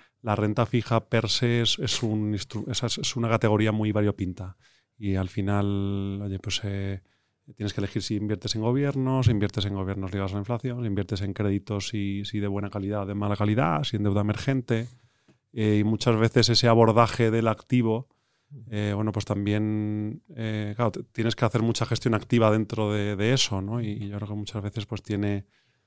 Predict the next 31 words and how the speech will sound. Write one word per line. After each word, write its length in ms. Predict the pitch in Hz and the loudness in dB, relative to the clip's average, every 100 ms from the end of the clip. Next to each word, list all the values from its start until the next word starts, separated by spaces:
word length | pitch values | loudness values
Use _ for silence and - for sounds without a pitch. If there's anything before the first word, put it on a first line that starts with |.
| _ _ _ _ | _ _ _ _
tiene, 480 | - 110 107 104 104 | -4 -2 0 2 0
tiene 220 | 95 104 | -2 -2
mucho 260 | 104 104 113 | -2 0 0
éxito, 380 | 104 117 101 110 | 2 0 0 -2
pues, 240 | 110 - _ - _ | -2 -6 _ -20 _
directamente 1000 | 135 117 110 104 101 104 - 107 104 101 | -20 -20 -20 -8 -2 -2 0 0 2 2
delegar 420 | 110 101 98 101 | 2 2 2 2
en 480 | 101 101 101 101 101 98 | 0 -2 -4 -6 -8 -8
gestores 640 | 123 - 135 123 120 120 | -8 -6 -4 -2 0 -2
que 100 | - | -4
te 140 | - | -6
hagan, 360 | 101 104 101 101 _ _ _ _ _ _ _ _ | -2 0 -2 -6 _ _ _ _ _ _ _ _
que 100 | 120 | 4
ellos 180 | 104 - | 4 4
tomen 240 | 104 107 | 4 4
la 80 | 104 | 4
decisión 500 | 104 107 - 110 101 | 2 0 -2 -2 -2
de, 280 | 101 101 98 _ _ _ _ | -2 -2 -4 _ _ _ _
de, 200 | 107 104 | -6 -4
de 140 | 104 107 | 0 0
invertir 460 | 104 104 - 107 | 2 0 2 2
y 20 | |
de 80 | 113 | 4
dónde 380 | 107 101 101 104 | 2 2 0 -2
invertir, 560 | 110 107 90 107 104 92 | 0 -2 -2 0 0 0
¿no? 180 | 101 | -2
Luego 200 | 113 101 | -4 -4
es 80 | 104 | -4
un 80 | 107 | -4
mercado 360 | 101 - 101 98 | -6 -2 -2 0
más, 420 | 98 98 95 | -2 -2 -4